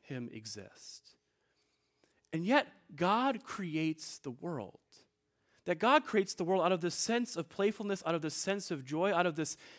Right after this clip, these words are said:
extending life to other beings, of wanting other beings, of wanting us to share in the joy of being alive, of existing. As we think about those creation narratives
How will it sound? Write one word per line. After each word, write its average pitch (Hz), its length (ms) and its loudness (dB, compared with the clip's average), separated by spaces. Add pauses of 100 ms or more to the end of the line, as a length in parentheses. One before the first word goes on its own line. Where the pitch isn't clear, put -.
extending 226 840 2 (260)
life 175 560 4
to 175 220 -6
other 143 400 0 (320)
beings, 107 760 -8 (320)
of 135 220 -4
wanting 214 400 6
other 175 220 6
beings, 180 340 0
of 160 180 4
wanting 180 340 4
us 185 280 2
to - 120 -8
share 208 360 6
in 196 100 2
the 180 80 0
joy 175 360 4
of 180 220 4
being 208 300 2
alive, 143 400 4
of 151 140 -2
existing. 131 960 -6 (1700)
As 190 180 6
we 214 80 4
think 269 180 4
about 196 220 8
those 160 280 2 (200)
creation 196 580 2
narratives 120 840 -2